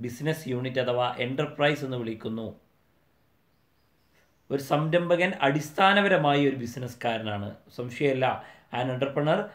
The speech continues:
basically a businessman. ഭൂമി, തൊഴിൽ, മൂലധനം തുടങ്ങിയ ഉൽപ്പാദന ഘടകങ്ങൾ, factors of production അദ്ദേഹം ഒരുമിച്ച് കൊണ്ടുവരുന്നു. ഒരു സംരംഭകൻ ഒരു ബിസിനസ്സുകാരനേക്കാൾ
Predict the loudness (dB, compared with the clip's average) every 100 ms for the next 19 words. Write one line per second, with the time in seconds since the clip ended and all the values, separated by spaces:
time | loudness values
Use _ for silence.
0 | -16 -2 2 2 2 -2 2 4 4 2
1 | -6 _ -4 -2 -4 -4 -8 -6 -10 -10
2 | -14 _ _ _ _ _ _ _ _ _
3 | _ 0 2 4 4 2 0 -12 _ _
4 | _ 6 6 6 4 0 -8 -4 2 4
5 | 6 4 2 2 0 2 0 2 2 4
6 | 6 6 4 4 4 2 0 0 0 -2
7 | -4 -14 -20 _ 2 4 4 2 2 -2
8 | 0 2 2 0 -4 -4 -10 -20 _ 0
9 | 6 6 6 0 2 4 6 4 2 2
10 | 2 4 2 2 0 -2 -4 -10 _ _
11 | _ _ _ _ _ _ _ _ _ _
12 | _ -2 -2 2 2 4 4 4 4 0
13 | -6 -20 _ -2 2 0 0 -4 -2 4
14 | 4 6 2 2 4 4